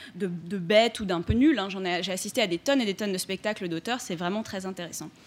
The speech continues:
Mais ce qui est intéressant, c'est que ce show, évidemment, est très bien rodé et donc se distribue d'école en école exactement de la même manière. C'est, c'est un show qui est applicable à tout le monde.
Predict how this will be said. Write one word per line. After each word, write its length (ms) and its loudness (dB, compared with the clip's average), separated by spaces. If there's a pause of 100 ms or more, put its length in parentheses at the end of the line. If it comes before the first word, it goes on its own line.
(320)
Mais 160 8
ce 80 -4
qui 60 0
est 40 4
intéressant, 420 2
c'est 180 -2
que 120 -2
ce 200 -4
show, 240 0
évidemment, 560 0
est 120 -2
très 160 -2
bien 220 0
rodé 340 2 (440)
et 80 4
donc 200 4
se 120 -2
distribue 500 2
d'école 300 4
en 100 4
école 260 0
exactement 720 0
de 60 2
la 160 4
même 360 0
manière. 500 0 (140)
C'est, 280 -12
c'est 220 -10
un 80 -6
show 220 -2 (140)
qui 200 -2
est 40 6
applicable 600 0
à 80 4 (140)
tout 160 -10
le 80 -6
monde. 240 -4